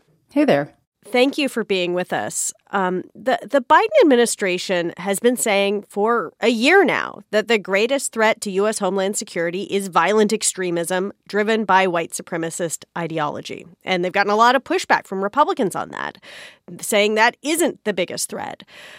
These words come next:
Speaker 2: Is what happened this weekend what the Attorney General and Homeland Security Secretary have been warning about?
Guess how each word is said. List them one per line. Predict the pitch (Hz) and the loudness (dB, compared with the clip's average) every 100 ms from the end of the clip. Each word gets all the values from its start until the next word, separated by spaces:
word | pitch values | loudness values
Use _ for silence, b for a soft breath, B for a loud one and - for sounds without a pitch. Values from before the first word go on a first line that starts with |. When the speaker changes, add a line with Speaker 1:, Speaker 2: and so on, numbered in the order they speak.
| B B _ _ | B B _ _
Speaker 2:
Is | - 302 277 247 | 0 2 2 0
what | 247 311 | 2 2
happened | 320 269 330 392 339 | 2 0 0 2 0
this | 269 285 262 | 2 0 0
weekend | 269 277 220 190 190 | -2 0 2 2 2
what | 170 214 | 0 0
the | 262 277 | 0 -4
Attorney | - 233 262 | -2 0 0
General | 190 180 202 240 | 0 0 2 2
and | 220 | 2
Homeland | 208 226 220 | 2 2 0
Security | - - 269 269 | -2 0 0 0
Secretary | 247 185 - 202 226 | -4 -6 -2 -2 0
have | |
been | 226 240 | 2 4
warning | 202 294 320 | 4 4 2
about? | 170 - 67 - | 0 -4 -6 -10